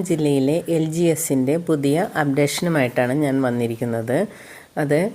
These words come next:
കഴിഞ്ഞ ലിസ്റ്റിൽ നിന്നും ലാസ്റ്റ് അഡ്വൈസ് പോയ കാര്യങ്ങളാണ്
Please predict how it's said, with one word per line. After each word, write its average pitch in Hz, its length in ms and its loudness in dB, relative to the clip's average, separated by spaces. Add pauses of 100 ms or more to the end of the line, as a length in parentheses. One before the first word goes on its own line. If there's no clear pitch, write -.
(140)
കഴിഞ്ഞ 165 420 2 (280)
ലിസ്റ്റിൽ 165 460 -2
നിന്നും 139 500 0 (220)
ലാസ്റ്റ് 143 560 0 (300)
അഡ്വൈസ് 131 500 0 (100)
പോയ 131 420 0
കാര്യങ്ങളാണ് 123 680 -2